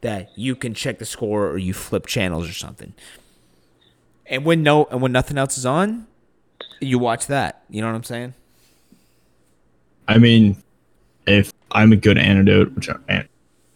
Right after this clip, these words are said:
Speaker 2: I'm not really, but, uh, I, like, haven't watched N F L in, like, two or three years.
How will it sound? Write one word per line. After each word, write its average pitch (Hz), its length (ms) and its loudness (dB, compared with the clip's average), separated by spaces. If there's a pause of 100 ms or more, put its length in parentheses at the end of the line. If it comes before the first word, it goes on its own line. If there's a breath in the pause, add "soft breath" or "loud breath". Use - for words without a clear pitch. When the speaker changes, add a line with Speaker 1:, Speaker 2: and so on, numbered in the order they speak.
(280)
Speaker 2:
I'm 101 280 6
not 95 200 6
really, 95 360 4
but, 95 320 4 (180)
uh, 101 260 4
I, 117 300 6 (160)
like, 104 300 4 (280)
haven't 101 300 4
watched 92 300 2
N 95 80 2
F 95 160 0
L 95 140 6
in, 95 40 6
like, 95 180 4
two 95 160 4
or 95 60 6
three 95 260 0
years. 95 500 2